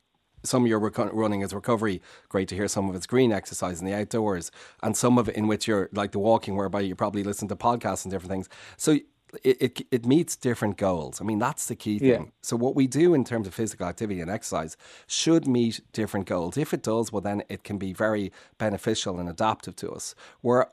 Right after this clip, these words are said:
Speaker 1: I'm
Speaker 2: Yeah.
Speaker 1: concerned is when somebody says, you know, "I do the same thing, it's repetitive, it's the same exact workout multiple times per week," and even sometimes multiple times per day.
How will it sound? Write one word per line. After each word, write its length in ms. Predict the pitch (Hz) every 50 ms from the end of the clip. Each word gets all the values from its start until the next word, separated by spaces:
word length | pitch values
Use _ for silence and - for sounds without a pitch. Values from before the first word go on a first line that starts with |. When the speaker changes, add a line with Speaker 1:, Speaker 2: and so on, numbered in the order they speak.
| -
Speaker 1:
I'm 240 | - 113 139 170 165
Speaker 2:
Yeah. 40 | 107
Speaker 1:
concerned 480 | - 131 117 - - 120 113 110 98 104
is 80 | 95
when 140 | 101 104 98
somebody 320 | - - 123 117 110 107
says, 360 | 98 - 110 98 98 92 - - -
you 100 | - 104
know, 240 | 104 101 92 92 - - - - - _ _ _ _ _ -
"I 80 | 107 101
do 180 | 98 127 131
the 100 | 113 113
same 300 | 104 - 120 110 110 107
thing, 240 | - 117 104 98 101
it's 180 | 98 95 - -
repetitive, 600 | 110 98 - 120 113 110 107 104 101 98 - -
it's 160 | 104 - -
the 80 | - 95
same 400 | - - 123 117 120 117 110 104 - _ _ _ _ _ -
exact 440 | - 95 90 117 113 101 98 - -
workout 440 | 98 104 101 101 - 104 90 90 -
multiple 400 | 92 101 107 113 110 - - 104
times 340 | 92 - 104 98 92 92 -
per 140 | - - 98
week," 300 | 95 98 95 90 - - - - - -
and 100 | 110 113
even 220 | 131 156 156 123
sometimes 500 | - - 110 107 101 - 98 95 92 - -
multiple 380 | - 98 104 104 95 - 104 95
times 340 | - 107 98 92 90 - -
per 120 | - 98
day. 320 | 90 110 110 98 80 -